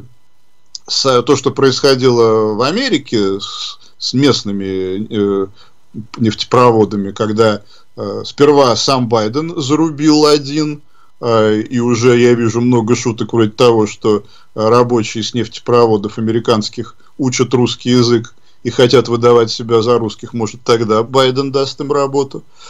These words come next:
А, то, что была проведена хакерская атака, и хакерская атака, э, произве-, произошла из наших краев, э,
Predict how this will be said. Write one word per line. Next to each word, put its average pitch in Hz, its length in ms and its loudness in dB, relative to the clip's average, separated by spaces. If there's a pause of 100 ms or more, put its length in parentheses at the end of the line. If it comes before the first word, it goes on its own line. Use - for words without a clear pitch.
(220)
А, 117 380 2 (160)
то, 156 140 4
что 139 180 -2
была 143 300 2
проведена 131 600 -6
хакерская 127 720 -4
атака, 117 560 -6 (380)
и 110 500 -2
хакерская 117 680 0
атака, 110 460 -2
э, 101 340 -4 (140)
произве-, 107 520 0
произошла 113 800 2 (320)
из 110 300 -2
наших 113 640 0
краев, 175 500 2 (140)
э, 117 280 4